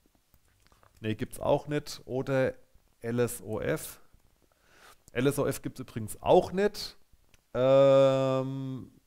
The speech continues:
offene Ports, wär genau, kriegen wir leider nicht, kriegen wir nicht hin. Kriegen wir nicht hin. Parted, Part X, ja. Also ich bin, äh, schwer enttäuscht gerade, ehrlich gesagt, muss ich sagen, ich hätte mir das wirklich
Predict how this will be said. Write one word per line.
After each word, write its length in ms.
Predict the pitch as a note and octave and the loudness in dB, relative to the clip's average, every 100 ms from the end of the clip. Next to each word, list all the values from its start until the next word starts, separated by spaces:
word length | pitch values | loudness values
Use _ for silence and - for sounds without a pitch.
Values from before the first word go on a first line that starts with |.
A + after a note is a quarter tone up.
| _ _ _ | _ _ _
offene 240 | A#2+ B2+ | -12 -12
Ports, 360 | - A#2 A#2 - | -8 -6 -6 -8
wär 120 | A2 | -10
genau, 320 | A2+ G#2 G#2+ | -6 -4 -4
kriegen 340 | - B2 A#2 | -4 -10 -8
wir 80 | A#2+ | -4
leider 380 | G#2+ G2 A#2 A#2 | -2 -2 -2 -4
nicht, 460 | A2 A#2 - - - _ _ _ _ | -4 -8 -10 -16 -20 _ _ _ _
kriegen 240 | - A#2+ A#2 | -14 -12 -8
wir 80 | A2 | -8
nicht 200 | G#2 - | -10 -10
hin. 280 | A2+ G2+ F#2 _ _ _ _ _ - _ - _ _ | -10 -10 -14 _ _ _ _ _ -20 _ -20 _ _
Kriegen 300 | - B2 A2+ | -14 -12 -8
wir 80 | G#2+ | -8
nicht 220 | G#2+ - | -8 -10
hin. 320 | - G#2 G2 G2 | -10 -10 -10 -12
Parted, 420 | G#2 G#2 G#2 F#2+ | -8 -8 -10 -14
Part 300 | - G2+ - | -12 -12 -10
X, 380 | G#2 - - - | -14 -14 -14 -8
ja. 360 | G2 G2 F#2+ - _ _ - | -4 -4 -6 -14 _ _ -16
Also 380 | G2+ G2 G2 | -10 -8 -8
ich 220 | F#2 - - | -8 -14 -12
bin, 400 | G#2+ G#2+ G#2+ G#2+ | -10 -10 -10 -10
äh, 460 | G#2+ G#2+ G#2 G#2 G#2 - _ _ _ _ _ _ _ _ _ | -8 -6 -4 -6 -10 -18 _ _ _ _ _ _ _ _ _
schwer 280 | - - B2 | -16 2 2
enttäuscht 460 | C3 B2+ A#2+ B2 - | 2 0 -2 -2 -2
gerade, 260 | G#2 G2+ | -2 -2
ehrlich 300 | G2 A2+ G#2+ | -2 -4 -4
gesagt, 260 | - A2+ G#2+ | -6 -10 -10
muss 100 | A2+ | -10
ich 40 | |
sagen, 160 | A2+ A#2 | -6 -6
ich 60 | - | -8
hätte 140 | - | -12
mir 80 | G#2+ | -10
das 180 | A2+ - | -8 -6
wirklich 380 | C3+ C3 - | -6 -6 -8